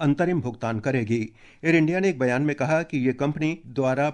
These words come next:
पहले से घोषित एक करोड़ रुपए की सहायता राशि के अतिरिक्त है।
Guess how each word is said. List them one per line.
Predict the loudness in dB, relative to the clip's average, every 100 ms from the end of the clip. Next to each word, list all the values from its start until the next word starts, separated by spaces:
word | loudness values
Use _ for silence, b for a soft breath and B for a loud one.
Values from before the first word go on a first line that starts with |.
| -2
पहले | -2 0 -2
से | 0 -2 -2
घोषित | -2 -2 0 -4 -4
एक | -4 -4 -2
करोड़ | -2 -2
रुपए | -4 -4 -4
की | -4 -8
सहायता | -6 -4 -2 -2 -4 -4
राशि | -4 -4 -4
के | -2 0 -2 B B
अतिरिक्त | -6 -2 -2 -2 -4 -6 0
है। | 0